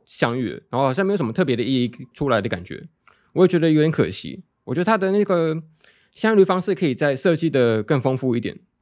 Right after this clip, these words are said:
这我的一个小小的意见。然后像我们刚刚提到说那个男女主角的情感刻画，其实老实说，我还是比较喜欢那种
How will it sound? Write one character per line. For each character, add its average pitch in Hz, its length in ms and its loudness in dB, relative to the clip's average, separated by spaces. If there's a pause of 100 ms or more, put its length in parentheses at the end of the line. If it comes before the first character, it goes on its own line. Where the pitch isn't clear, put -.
(120)
这 165 120 2
我 117 100 6
的 107 100 2
一 113 60 2
个 120 160 4
小 113 100 0
小 113 140 0
的 104 80 0
意 110 140 0
见。 104 200 -4 (1500)
然 139 100 0
后 165 80 2
像 208 140 2
我 - 20 4
们 120 80 2
刚 131 140 2
刚 139 80 -2
提 135 100 -4
到 135 140 2
说 131 180 -4
那 135 100 -4
个 127 140 -2
男 113 100 0
女 120 120 0
主 131 120 -6
角 120 120 0
的 113 200 -2 (300)
情 151 180 -2
感 98 200 0
刻 135 200 -4
画， - 320 -2 (720)
其 185 120 -10
实 240 100 -2
老 131 180 2
实 143 160 -4
说， 160 300 2
我 123 140 2
还 123 80 2
是 214 200 0
比 - 140 -10
较 175 100 -2
喜 131 140 -4
欢 135 160 0
那 160 100 0
种 127 520 -2